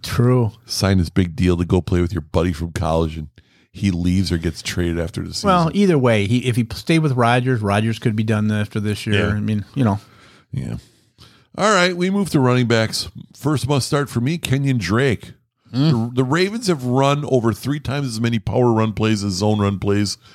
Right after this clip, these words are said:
Speaker 2: which is good news for Drake. He's a preferred Ravens running back this week to start, but understand there's, there's boom or bust scenario in play, depending on the return of Gus Edwards.
Speaker 1: Yes.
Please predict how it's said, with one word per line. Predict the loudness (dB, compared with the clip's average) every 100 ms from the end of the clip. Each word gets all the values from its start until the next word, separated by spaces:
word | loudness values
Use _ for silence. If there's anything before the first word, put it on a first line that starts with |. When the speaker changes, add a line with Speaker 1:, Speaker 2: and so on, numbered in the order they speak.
| -20 -4
Speaker 2:
which | -2 0
is | -2
good | 0 0
news | 0 -2
for | -2 -6
Drake. | -4 -4 -4 -6 -20 _ _ _ _ _
He's | -4 -4
a | 0
preferred | -2 2 2 4
Ravens | 2 2 0 0
running | 0 0
back | 2 0 2
this | -2 0
week | 0 -2
to | -2
start, | -4 0 0 0 -4 -10 -20 -4
but | 0
understand | 0 0 -2 -2 0 0
there's, | 2 0 0
there's | 0 0 0
boom | 0 0
or | 0
bust | 2 0 0
scenario | -2 -2 -2 0 2
in | 0
play, | 0 0 0 -2 _ _ _ -6
depending | -2 0 0 2
on | 0 0 -4 -12 _
the | -4
return | -2 0 0
of | -2 -2
Gus | -2 0
Edwards. | -2 -2 -10 -10
Speaker 1:
Yes. | -6 -6 -10 -16